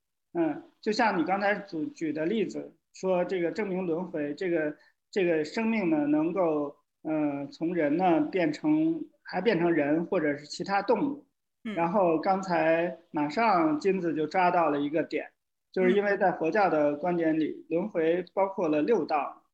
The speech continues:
Speaker 2: 嗯。
Speaker 1: 那你是，对，你，你只能证明这里头，呃，一，一种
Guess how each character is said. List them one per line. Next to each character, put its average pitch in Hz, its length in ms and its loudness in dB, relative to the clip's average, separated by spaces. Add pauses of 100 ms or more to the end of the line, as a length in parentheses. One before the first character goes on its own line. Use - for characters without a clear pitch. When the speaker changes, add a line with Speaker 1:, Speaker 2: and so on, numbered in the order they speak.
(480)
Speaker 2:
嗯。 170 240 -18
Speaker 1:
那 190 220 6
你 139 200 6
是， - 160 -6 (220)
对， 156 140 0
你， 151 400 2
你 165 100 2
只 - 300 0
能 156 200 6
证 214 220 4
明 156 160 8
这 180 120 4
里 139 160 2
头， 101 380 0 (360)
呃， 143 360 2 (200)
一， 170 320 2
一 202 40 6
种 131 360 0